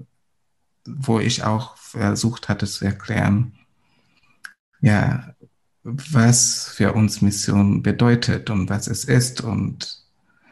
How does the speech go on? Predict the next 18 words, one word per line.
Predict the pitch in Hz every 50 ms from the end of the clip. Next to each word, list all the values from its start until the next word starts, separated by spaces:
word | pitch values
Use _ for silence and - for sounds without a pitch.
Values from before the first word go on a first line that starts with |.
| _ _ _ _ _ _
es | - - - -
ist | 104 - - -
nicht, | 107 110 110 113 - - - - - - - - _ _ _ - _
äh, | - 98 98 95 95 98 98 95 92 98 95 - - - - -
es | 107 - -
ist | - 98 - -
nicht | 110 110 110 113 - - -
nur | 107 107 113 117 117 120 120 120
Taufe | - 117 101 101 101 - - 107 104 -
oder, | 113 107 104 - - 104 101 101 101 101 101 95 98 - _ _ _ _ _ _ _ _ _ _ _ _ _ _ _ _ _ _ _ _
ja, | 117 107 101 - - - - _ _ _ _ _ _ _ _ _ _ _
äh, | - - 101 - - 98 98 98 98 127 131 -
das | - 123 - -
ist | - 117 - - -
nicht | 113 110 - -
das | 107 104 -
erste | - - 113 113 120 120 - - 101 -
Ziel. | - - - 127 113 104 104 107 113 127